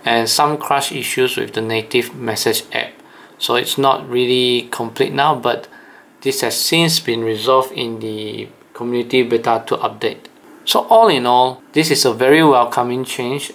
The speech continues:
and the support for a three years old phone by OnePlus, which is very appreciative. Also, they updated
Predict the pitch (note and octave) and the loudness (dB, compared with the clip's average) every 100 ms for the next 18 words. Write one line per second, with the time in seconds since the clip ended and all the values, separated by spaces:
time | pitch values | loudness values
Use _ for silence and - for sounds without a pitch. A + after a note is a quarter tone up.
0 | - C3+ C3+ C3 - C#3 C3 - G#3+ - | -8 -2 0 2 2 2 0 0 0 0
1 | - - B2+ A#2+ A#2 C#3+ C3+ C#3 C3+ A#2+ | -8 -8 -4 -4 -2 -2 4 4 4 2
2 | A#2+ A#2+ - B2 A#2+ A#2 - - A2+ A2 | 2 0 0 0 2 -4 -10 -8 0 4
3 | G#2+ A2 A2 A#2+ A#2 - - - - B2+ | 4 4 2 0 2 -2 -6 -6 0 0
4 | - A2 A2+ A#2+ - - - A2 - A#2 | 0 -2 2 2 0 -4 -6 -6 -2 -2
5 | A2 - E3 E3 - - - - C#3 - | -2 -2 -2 -4 -16 -20 -8 -2 2 2
6 | B2+ A#2 A#2 B2 A#2+ B2+ A#2+ B2+ B2 - | 2 0 0 0 0 -4 0 0 0 -4